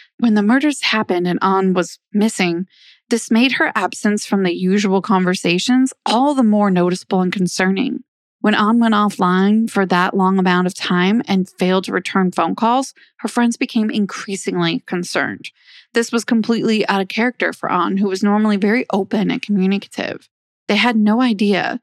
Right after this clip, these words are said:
that these unusual changes in her social habits would be a foreshadowing of the tragic events that were soon gonna follow. Finally, the youngest sibling, Benoit, was born in nineteen ninety-seven.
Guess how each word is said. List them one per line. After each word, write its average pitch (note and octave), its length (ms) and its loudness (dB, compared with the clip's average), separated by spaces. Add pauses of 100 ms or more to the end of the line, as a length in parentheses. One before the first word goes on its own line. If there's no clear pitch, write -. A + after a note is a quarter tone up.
(220)
that G3+ 160 -2
these G3 220 2
unusual G3 420 2
changes F#3+ 420 -2
in F#3 120 2
her E3 100 0
social F#3+ 400 -4
habits F3+ 400 -4
would F#3+ 160 -2
be G#3+ 140 2
a A#3+ 40 0
foreshadowing G3+ 760 0
of E3+ 80 -2
the F#3 100 -4
tragic F#3+ 480 -4
events F#3 460 -2
that G3 240 -4 (360)
were G3+ 120 0
soon G3+ 320 0
gonna F#3 200 0
follow. - 560 -2 (520)
Finally, B3 640 2 (180)
the F#3 80 0
youngest G#3 400 0
sibling, G3 560 0 (100)
Benoit, F3 640 2 (400)
was F3+ 140 -2
born F3+ 220 2
in F3+ 100 2
nineteen F3+ 340 0
ninety-seven. E3+ 840 -4